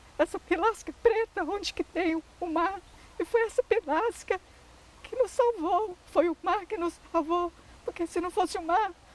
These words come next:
muita gente morreu dentro do, do carro, porque achava que tava salvo. Muitos carros destruídos, muita gente morrendo. E a gente teve que entrar dentro da água e ficar na água mais de três horas.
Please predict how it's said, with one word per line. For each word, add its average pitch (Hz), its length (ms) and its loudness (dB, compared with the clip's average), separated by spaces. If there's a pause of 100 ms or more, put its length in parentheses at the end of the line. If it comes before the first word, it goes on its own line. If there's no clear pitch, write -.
(120)
muita 339 300 -2
gente 339 320 -4
morreu 311 260 -2
dentro 359 280 -6
do, 330 120 0 (140)
do 359 100 0
carro, 339 440 -2
porque - 260 -6
achava 359 480 -2 (180)
que 330 80 -2
tava 359 300 0
salvo. 392 580 -2 (920)
Muitos 349 320 -4
carros 349 520 0
destruídos, 349 880 -2 (280)
muita 320 280 0
gente 359 280 -2
morrendo. 339 680 0 (280)
E 277 60 0
a 330 80 4
gente 349 240 -6
teve 339 300 -4
que 392 100 -8
entrar - 500 0
dentro 339 280 -2
da - 100 0
água 320 340 -2 (240)
e 370 60 -4
ficar - 320 0
na 359 80 -4
água 359 300 -2
mais 339 240 0
de 370 60 -8 (120)
três 381 320 0 (100)
horas. 349 460 0